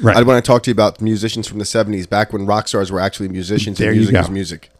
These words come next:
Speaker 1: And I would suddenly look at you in a different way. I'd suddenly like you. I would connect
Speaker 2: Mm-hmm.
Speaker 1: with you. So that's part of communicating. And you're fantastic at that.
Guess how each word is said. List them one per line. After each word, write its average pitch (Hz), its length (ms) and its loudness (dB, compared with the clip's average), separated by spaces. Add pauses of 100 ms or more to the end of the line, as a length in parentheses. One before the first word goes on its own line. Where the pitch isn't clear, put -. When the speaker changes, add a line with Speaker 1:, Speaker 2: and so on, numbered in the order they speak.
(140)
Speaker 1:
And 117 140 4
I 110 80 4
would 110 160 4
suddenly 147 300 4
look 127 280 4
at - 160 2
you 135 80 4
in 117 60 6
a 101 40 4
different 135 360 4
way. 127 100 4
I'd 92 160 0
suddenly 120 280 2
like 104 540 -2
you. 143 280 6
I 117 80 -6
would 90 220 -4
connect 110 380 4
Speaker 2:
Mm-hmm. 123 80 2
Speaker 1:
with 156 120 6
you. 151 120 8 (300)
So - 140 -4
that's 98 300 4
part 107 220 4
of 98 60 -6
communicating. 92 580 4 (800)
And 104 200 6
you're 175 140 10
fantastic 92 680 0
at - 100 -18
that. - 380 -18